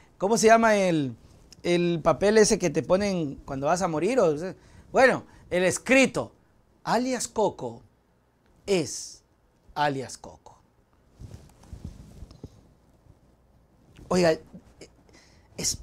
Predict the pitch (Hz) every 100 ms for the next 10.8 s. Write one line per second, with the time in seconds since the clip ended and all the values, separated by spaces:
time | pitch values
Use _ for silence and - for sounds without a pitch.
0 | - - 151 160 156 - 156 277 294 247
1 | 180 175 175 165 151 139 123 226 226 190
2 | 226 220 160 - 135 - - 139 123 247
3 | 175 147 - - - - - 165 185 185
4 | 269 277 - 156 240 294 349 339 233 147
5 | 185 269 - - - - _ - - -
6 | _ _ _ _ _ _ _ _ - _
7 | - - - - - - - _ _ -
8 | - _ _ _ 123 151 - 156 160 214
9 | 247 330 - - _ _ _ _ - -
10 | - - 160 135 233 381 370 233